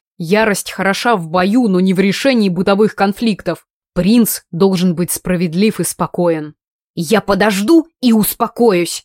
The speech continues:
согласился Джейми, поддавшись незримым чарам наставника. "Всё равно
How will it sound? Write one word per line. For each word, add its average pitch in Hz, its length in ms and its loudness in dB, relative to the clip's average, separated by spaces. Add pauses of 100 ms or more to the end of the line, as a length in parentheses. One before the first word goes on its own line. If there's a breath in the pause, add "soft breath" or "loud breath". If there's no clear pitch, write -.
(100)
согласился 190 800 -2
Джейми, 196 540 -2
поддавшись 180 800 -2
незримым 190 600 0
чарам 175 380 -2
наставника. 165 800 -6 (320)
"Всё - 260 -2
равно 220 500 2